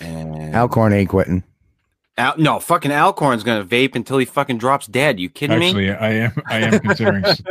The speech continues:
Speaker 1: <laughs>
Speaker 3: I'm considering slowing down because I've been, like, wheezy for the last couple weeks, and I have a bi-, a good feeling it has to do with that thing.
Speaker 1: Oh, I'm sure.
Speaker 3: I vape on that thing way
Speaker 1: You
Speaker 3: too much.
Speaker 1: vape a lot more than even
Speaker 3: Yeah.
Speaker 1: I do.
Speaker 3: Yeah.
Speaker 1: Um,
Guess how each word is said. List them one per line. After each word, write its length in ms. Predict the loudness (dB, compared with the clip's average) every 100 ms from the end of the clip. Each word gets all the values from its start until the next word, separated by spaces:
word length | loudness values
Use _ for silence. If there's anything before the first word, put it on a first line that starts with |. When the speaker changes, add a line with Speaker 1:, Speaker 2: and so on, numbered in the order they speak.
| -4
Speaker 1:
<laughs> 200 | _ -4
Speaker 3:
I'm 140 | 0
considering 460 | 0 0 0 -2 -2
slowing 320 | -4 -2 0
down 240 | 0 0
because 360 | -2 -4 -8 -12 _ _ -20 -12
I've 120 | -4
been, 180 | -4 -2
like, 160 | -6 -8 _ -14
wheezy 720 | -4 -2 0 -2 -6 -10 -16 _ _ _
for 80 | -10
the 60 | -4
last 240 | -4 -4
couple 260 | -6 -6 -4
weeks, 300 | -2 -2 -2
and 80 | -4
I 60 | -4
have 280 | -4 -6 -8 -14
a 120 | -14 -10
bi-, 240 | -8 -8 -8
a 120 | -8 -6
good 200 | -6 -4
feeling 280 | -2 -2 -2
it 60 | -4
has 220 | -4 -6
to 60 |
do 140 | -8 -10
with 100 | -8
that 180 | -12 -14
thing. 240 | -14 -14 -16 _ _ -4
Speaker 1:
Oh, 120 | -2
I'm 100 | -2
sure. 440 | -4 -6 -6 -6 -4
Speaker 3:
I 100 | -4
vape 300 | -2 -2 -2
on 120 | -2
that 180 | -2 -4
thing 360 | -4 -2 -2 -6 _ _
way 400 | -8 -4 -2 -2
Speaker 1:
You 160 | 0 0
Speaker 3:
too 120 | 0 0
much. 60 |
Speaker 1:
vape 120 | -2 -2
a 80 | -4
lot 440 | -2 2 2 2
more 260 | 0 -4 -4
than 140 | -4 -6
even 180 | -6
Speaker 3:
Yeah. 60 | -6
Speaker 1:
I 140 | -6 -6
do. 360 | -8 -12 -18 _ _ _ -16
Speaker 3:
Yeah. 120 | -10
Speaker 1:
Um, 680 | -6 -4 -4 -4 -4 -8